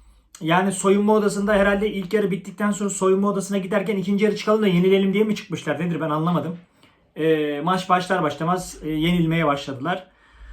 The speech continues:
Ve puan farkı üçe düştü şimdi Fenerbahçe ile. Bundan sonra hataya hiçbir şekilde yer yok. Galatasaray açısından söylüyorum. Haftalardır kötü gidişini sürdüren Samsunspor'u gidip önümüzdeki hafta yenmemiz lazım. Samsun'da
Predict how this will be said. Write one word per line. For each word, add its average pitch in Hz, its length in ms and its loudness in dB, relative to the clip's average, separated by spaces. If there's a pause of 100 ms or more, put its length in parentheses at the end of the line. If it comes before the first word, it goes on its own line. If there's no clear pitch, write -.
(400)
Ve 220 300 4
puan 220 240 4
farkı 214 320 2
üçe 247 340 0
düştü 196 260 -2
şimdi 190 200 -2
Fenerbahçe 185 580 2
ile. 202 160 0
Bundan 208 320 2
sonra 214 340 2
hataya 208 520 2
hiçbir 208 520 -6
şekilde 185 400 -4
yer 175 200 0
yok. 185 320 -2
Galatasaray 185 540 -2
açısından 185 360 -4
söylüyorum. 165 580 -4 (420)
Haftalardır 208 640 0
kötü 202 180 -4
gidişini 180 320 -6
sürdüren 180 360 -4
Samsunspor'u 180 840 -2
gidip 170 260 -4
önümüzdeki 170 440 -4
hafta 175 260 0
yenmemiz 165 480 0
lazım. 160 340 2 (1300)
Samsun'da 190 760 2